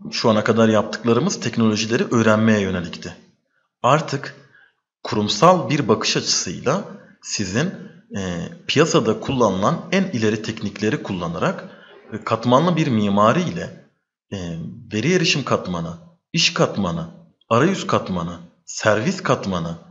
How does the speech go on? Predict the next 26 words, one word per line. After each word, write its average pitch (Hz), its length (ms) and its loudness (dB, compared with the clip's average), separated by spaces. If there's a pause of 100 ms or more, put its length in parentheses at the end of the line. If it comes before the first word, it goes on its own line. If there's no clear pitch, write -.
(420)
e, 90 220 -6 (200)
varlık 110 380 6
katmanı 92 580 0 (340)
gibi 113 220 -2
katmanları 123 600 2
içeren 90 420 -2 (440)
ve 113 160 4
aynı 190 280 4
zamanda 107 760 2 (180)
dependency 160 680 0
injection 127 600 2
gibi, 90 320 -4 (680)
paket 180 320 0
yönetimi 98 460 0
gibi 113 300 -4 (380)
konuları 131 400 2
içeren 127 540 -2 (360)
detaylı 147 560 2
bir - 400 -2 (260)
eğitim 113 380 2
içeriğini 98 760 -2
ve 139 440 0
proje 143 360 4
içeriğini 117 500 0
burada 107 260 2
bulacaksınız. 90 800 -8